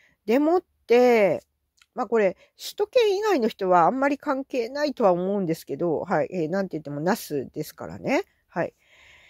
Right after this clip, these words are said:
えー、まあ、首都圏の方ですよね。で、特に標高が低いところ、いわゆる海抜ゼロメートル地帯ですね。海抜ゼロメートル地帯に住んでる方は、本当に気をつけてください。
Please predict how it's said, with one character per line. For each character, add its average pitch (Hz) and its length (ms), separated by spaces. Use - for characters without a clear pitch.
え 175 460
ー、 - 40
ま 202 80
あ、 196 40
首 - 180
都 262 120
圏 180 300
の 147 100
方 190 320
で 156 120
す - 160
よ 85 120
ね。 196 300
で、 220 360
特 339 280
に 220 180
標 330 420
高 294 300
が 294 160
低 330 320
い 247 140
と 185 120
こ 180 160
ろ、 180 100
い 269 120
わ 277 100
ゆ 294 60
る 214 240
海 339 300
抜 349 360
ゼ 202 140
ロ 294 120
メ 330 260
ー 311 60
ト 302 120
ル 285 100
地 - 220
帯 226 140
で 143 100
す - 100
ね。 170 240
海 330 280
抜 302 320
ゼ 269 160
ロ 294 100
メ 302 260
ー 311 60
ト 269 120
ル 269 100
地 - 240
帯 269 140
に 208 100
住 254 180
ん 233 220
で 208 100
る 196 120
方 233 320
は、 208 360
本 320 220
当 294 160
に 294 160
気 - 140
を 254 100
つ - 80
け 269 140
て 175 100
く 165 80
だ 147 100
さ - 300
い。 - 160